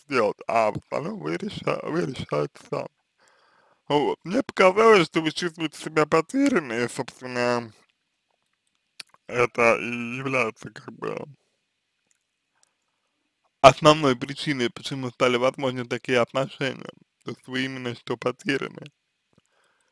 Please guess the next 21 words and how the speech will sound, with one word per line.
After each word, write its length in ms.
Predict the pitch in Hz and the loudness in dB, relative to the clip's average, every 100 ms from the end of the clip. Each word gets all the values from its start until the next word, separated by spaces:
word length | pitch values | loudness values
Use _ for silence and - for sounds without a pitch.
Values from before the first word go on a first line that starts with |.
| _ _ _ - | _ _ _ 2
Э, 280 | 135 147 | 6 8
и 540 | 117 139 175 202 220 208 185 | 8 4 0 4 4 4 6
подобная 460 | 175 185 185 170 | 6 6 6 6
потерянность, 840 | 147 160 - 196 208 185 139 - - | 10 8 8 0 0 2 2 2 2
она, 880 | 131 135 170 196 185 160 131 123 123 | 4 2 0 2 2 4 4 4 2
конечно, 520 | 131 131 151 - 139 | 0 0 -6 -6 -8
имеет 260 | 135 135 | -4 -6
свою 260 | - 127 127 | -2 0 0
природу. 640 | - 151 156 139 110 60 60 - | -2 -4 0 0 0 -6 -12 -8
И 760 | 117 120 120 120 120 120 98 - | -6 -4 -4 -4 -6 -8 -12 -8
вот 260 | 107 - | -8 -4
именно 300 | 151 160 131 | -6 -6 -8
вот 200 | 123 123 | -6 -8
с 100 | - | -12
ней, 180 | 139 135 | -8 -6
э, 600 | 85 57 60 50 62 92 - | -4 -4 -4 -4 -4 -4 -4
в 60 | |
первую 280 | 147 143 139 | -2 -2 -2
очередь 280 | 135 139 131 | -8 -8 -10
с 60 | - | -8
ней, 220 | 139 | -12